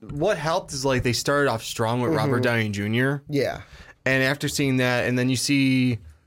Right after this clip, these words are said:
Speaker 1: what we get next was, the only one that they had a rough patch with was Bruce Banner.
Speaker 2: Okay.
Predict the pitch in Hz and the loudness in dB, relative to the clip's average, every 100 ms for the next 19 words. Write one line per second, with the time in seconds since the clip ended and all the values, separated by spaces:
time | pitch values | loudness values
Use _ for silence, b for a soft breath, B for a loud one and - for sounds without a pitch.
0 | b 127 127 131 127 139 147 - 139 113 | b -2 0 2 0 0 -2 -2 -2 -2
1 | - - - 156 247 277 214 180 139 135 | -4 -8 -4 0 0 0 0 2 2 0
2 | 139 117 120 123 - 156 160 160 160 165 | 0 0 -2 -2 -4 -2 -2 -4 -4 -2
3 | 165 - 131 127 120 113 120 _ - - | -4 -6 -2 0 -2 -4 -10 _ -20 -20
4 | _ - 147 151 143 127 110 71 107 - | _ -2 0 0 0 -2 -2 -6 -8 -4
5 | 127 123 110 | -4 -2 -4